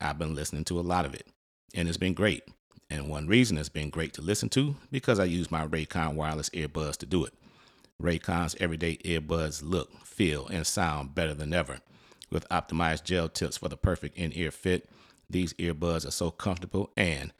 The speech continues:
they will not budge. Trust and believe me on that one.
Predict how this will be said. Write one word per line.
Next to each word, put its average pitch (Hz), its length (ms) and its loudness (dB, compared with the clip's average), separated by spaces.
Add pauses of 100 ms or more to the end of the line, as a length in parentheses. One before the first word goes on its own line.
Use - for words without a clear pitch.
(140)
they 78 480 0
will 80 360 0 (100)
not 80 320 -2 (100)
budge. 76 480 0 (420)
Trust - 440 2
and 76 140 -2
believe 76 300 -4
me 76 100 -4
on 71 160 -6
that 78 240 -4
one. 73 140 -10